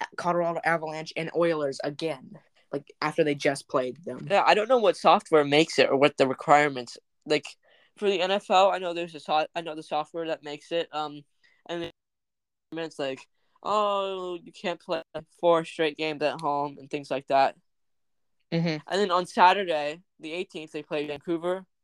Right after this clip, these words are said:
Speaker 2: Then Monday, the twentieth, they play Calgary.
Speaker 1: Okay.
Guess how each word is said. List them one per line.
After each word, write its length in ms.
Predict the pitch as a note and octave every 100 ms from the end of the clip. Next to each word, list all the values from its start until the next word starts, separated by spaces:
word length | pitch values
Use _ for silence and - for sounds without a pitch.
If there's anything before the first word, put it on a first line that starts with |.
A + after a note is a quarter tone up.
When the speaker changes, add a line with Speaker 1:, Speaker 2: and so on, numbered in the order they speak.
| _ _ _ -
Speaker 2:
Then 180 | E3 E3+
Monday, 300 | E3+ E3+ F3+
the 100 | -
twentieth, 460 | - E3+ F3 F3+ - _
they 120 | - E3+
play 180 | E3
Calgary. 600 | D#3 D#3 D3 C#3 C#3 C3 - _ _ _ _ _ _ _ _ _ _ _ _ _ -
Speaker 1:
Okay. 340 | E3+ D3+ C3+